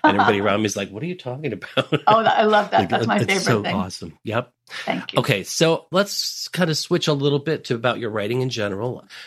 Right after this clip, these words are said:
Speaker 1: You write both series and standalones. What are the challenges for you for each of those approaches?
Speaker 2: Yeah, isn't that a fascinating question? Because they are so different. The challenges for writing a series and writing a standalone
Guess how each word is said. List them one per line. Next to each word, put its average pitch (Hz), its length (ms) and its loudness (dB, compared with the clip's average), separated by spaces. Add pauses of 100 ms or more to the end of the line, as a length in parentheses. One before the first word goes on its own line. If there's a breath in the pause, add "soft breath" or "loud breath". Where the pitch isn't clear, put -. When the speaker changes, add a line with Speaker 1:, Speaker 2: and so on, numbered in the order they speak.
Speaker 1:
You 156 220 2
write 156 340 2
both 120 200 0
series 139 640 0
and 107 280 -2
standalones. 87 840 -4
What 147 140 0
are 185 60 0
the 165 100 -4
challenges 104 760 -4
for - 160 -14
you 87 240 -10
for - 200 -12
each 101 240 -8
of 87 80 -12
those 85 500 -10 (160)
approaches? - 680 -10 (920 loud breath)
Speaker 2:
Yeah, 220 540 0
isn't 262 280 -6
that 233 160 2
a 240 60 2
fascinating 208 720 0
question? 202 420 0
Because 202 260 0
they 196 140 0
are 180 140 -2
so 269 880 2 (300 loud breath)
different. 214 420 0
The 196 80 -6
challenges 226 880 2
for 202 180 -2
writing 190 640 2
a 175 60 -6
series 180 720 -2
and 180 180 -2
writing 180 380 2
a 170 40 -10
standalone 185 760 -2